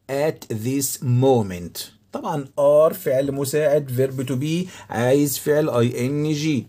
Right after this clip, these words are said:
يبقى doing letter B. ده سؤال في المضارع المستمر. طيب،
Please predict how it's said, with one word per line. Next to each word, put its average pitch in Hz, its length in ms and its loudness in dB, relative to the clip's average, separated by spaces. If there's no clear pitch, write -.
يبقى 120 480 -6
doing 135 440 -4
letter 113 420 -4
B. 139 200 -2
ده - 120 -4
سؤال 151 280 -4
في 180 80 -6
المضارع 123 600 0
المستمر. 104 1600 -6
طيب، 120 200 -2